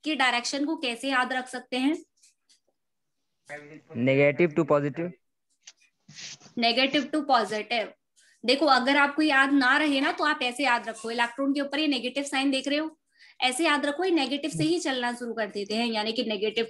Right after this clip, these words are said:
Speaker 1: to positive। इसीलिए negative terminal से connect होके इनका जो sign है, वो कुछ इस side आपको एरो देखने को मिल रहा है, है ना? और जो current है, वो आपको किस direction में मिलेगा फिर?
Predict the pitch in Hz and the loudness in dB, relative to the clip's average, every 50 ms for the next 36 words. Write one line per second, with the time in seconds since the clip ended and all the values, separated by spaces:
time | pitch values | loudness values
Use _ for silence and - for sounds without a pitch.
0 | - 339 392 - - - - - _ - 233 202 208 226 226 254 269 302 302 320 | 0 0 0 0 -2 -10 -20 -10 _ 0 2 2 2 0 0 2 2 2 4 6
1 | 339 359 370 359 330 294 277 269 311 - - 349 359 349 370 302 294 285 294 294 | 6 6 8 8 8 8 8 6 4 4 4 2 0 2 2 4 6 6 6 6
2 | 294 294 294 294 302 320 302 285 277 262 269 269 - 277 262 247 254 285 302 294 | 6 4 2 0 -2 -2 -2 0 0 0 0 0 -2 -4 -4 -4 -2 -2 0 0
3 | 277 269 269 - 277 277 269 294 294 277 285 247 240 240 254 277 294 330 339 - | 0 -2 -2 -2 -2 0 0 -2 -4 -2 -2 -2 -2 -2 -2 -2 -2 -2 -2 -4
4 | 349 - - - 294 - - 294 269 269 269 254 247 - - 277 269 247 233 233 | -4 -6 -4 -6 -6 -6 -2 0 0 2 2 2 0 0 0 0 2 2 2 0
5 | 240 226 226 220 208 214 214 202 208 202 214 208 196 190 190 196 196 190 - - | -2 -2 -4 -4 -6 -8 -12 -12 -10 -8 -6 -6 -6 -6 -4 -4 -4 -4 -6 -10
6 | _ _ _ _ _ - 302 311 320 269 - - - - - - - - 254 247 | _ _ _ _ _ 2 4 6 6 6 4 2 -4 -12 -16 -18 -2 2 4 6
7 | 240 254 269 254 - - - - - _ 214 - 330 339 349 - 302 269 262 262 | 8 6 6 4 -2 -10 -18 -20 -18 _ 2 4 4 4 4 4 4 4 6 8
8 | 285 311 311 339 349 339 339 330 294 285 285 285 330 320 311 302 - - 285 285 | 8 6 8 6 6 6 6 6 4 4 4 2 0 2 2 0 2 2 0 0
9 | 285 294 285 302 294 294 294 285 277 277 262 254 262 262 262 - 285 294 - | 0 0 0 0 0 2 2 2 2 0 0 -2 -4 -4 -4 -4 -8 -8 -10